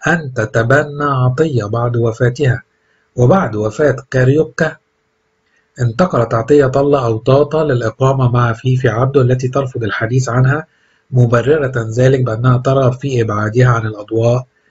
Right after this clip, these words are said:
لتعيش حياة طبيعية.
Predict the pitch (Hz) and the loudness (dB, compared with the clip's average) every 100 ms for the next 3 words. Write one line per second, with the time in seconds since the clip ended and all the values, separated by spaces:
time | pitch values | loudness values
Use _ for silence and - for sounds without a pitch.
0 | _ 120 107 104 107 117 110 - 110 101 | _ -4 -2 -2 0 -2 -4 -6 -4 -2
1 | 104 104 104 101 _ - 127 120 95 87 | -2 -2 -4 -6 _ -2 2 2 -2 -8
2 | _ | _